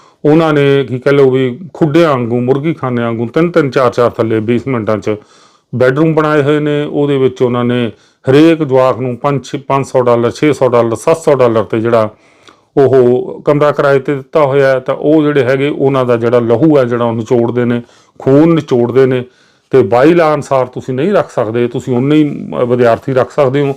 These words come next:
ਜਿੰਨੇ ਤੁਹਾਡੇ ਕੋਲ ਬੈੱਡਰੂਮ ਨੇ। ਤੁਸੀਂ ਜਿਹੜਾ ਹੈਗਾ ਉਹ ਕਿਰਾਇਆ, ਉਹ ਤੁਸੀਂ ਸ਼ੋਅ ਕਰਨਾ ਹੁੰਦਾ ਹੈ ਆਪਣੀ ਇਨਕਮ ਦੇ ਵਿੱਚ, ਲੇਕਿਨ ਅਸੀਂ ਕਿਰਾਇਆ ਲੁਕਾਉਣ ਦੇ ਮਾਰੇ, ਕੈਸ਼ ਪੈਸੇ ਲੈ ਕੇ ਅਸੀਂ ਕੋਈ ਰਿਟਨ ਪੇਪਰ ਵਰਕ ਵੀ ਨਹੀਂ ਕਰਦੇ,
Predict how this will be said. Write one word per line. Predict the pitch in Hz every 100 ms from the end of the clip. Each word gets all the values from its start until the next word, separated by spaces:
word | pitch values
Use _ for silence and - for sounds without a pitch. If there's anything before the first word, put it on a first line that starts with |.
| - _ _ _ 120
ਜਿੰਨੇ | 143 156
ਤੁਹਾਡੇ | 160 143 113
ਕੋਲ | 135
ਬੈੱਡਰੂਮ | 123 127 123 139 139
ਨੇ। | 135 131
ਤੁਸੀਂ | 143 - 156
ਜਿਹੜਾ | 147 143
ਹੈਗਾ | 135 131
ਉਹ | 131
ਕਿਰਾਇਆ, | - 131 123 147 127 110 _ _ _ _ 156
ਉਹ | 160
ਤੁਸੀਂ | 147 - 156
ਸ਼ੋਅ | 147 160
ਕਰਨਾ | 165 151 156
ਹੁੰਦਾ | 139 139
ਹੈ | 135
ਆਪਣੀ | 127 127 127
ਇਨਕਮ | 127 120 123
ਦੇ | 120
ਵਿੱਚ, | 113 110
ਲੇਕਿਨ | 123 127 127 127
ਅਸੀਂ | 131
ਕਿਰਾਇਆ | 127 131 120 135 156 143 - _ _ _ 117
ਲੁਕਾਉਣ | 123 127 147 143 170
ਦੇ | 170
ਮਾਰੇ, | 156 135 131 131
ਕੈਸ਼ | 143 147 156 -
ਪੈਸੇ | - 139 143
ਲੈ | 127 123
ਕੇ | 117 131
ਅਸੀਂ | - 135
ਕੋਈ | 131 127
ਰਿਟਨ | 156 180
ਪੇਪਰ | 147 135 143
ਵਰਕ | 131 - -
ਵੀ | 131
ਨਹੀਂ | 165
ਕਰਦੇ, | 147 117 117 120